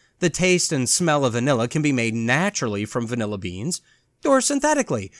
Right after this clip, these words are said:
but now they're wanting to make vanillin using mutant bacteria and plastic waste. So a couple researchers at the University of Edinburgh knew that plastic bottles made of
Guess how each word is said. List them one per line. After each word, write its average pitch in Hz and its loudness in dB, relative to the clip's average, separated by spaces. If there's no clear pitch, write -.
but 185 0
now 220 2
they're 214 2
wanting 160 2
to 147 0
make 143 0
vanillin 139 2
using 117 0
mutant 240 0
bacteria 180 0
and 165 0
plastic 233 -2
waste. 107 -4
So 247 8
a - 6
couple 220 6
researchers 156 2
at 123 2
the 127 -2
University 135 2
of 117 0
Edinburgh 151 2
knew 170 6
that 160 0
plastic 127 0
bottles 147 4
made 110 0
of 104 -6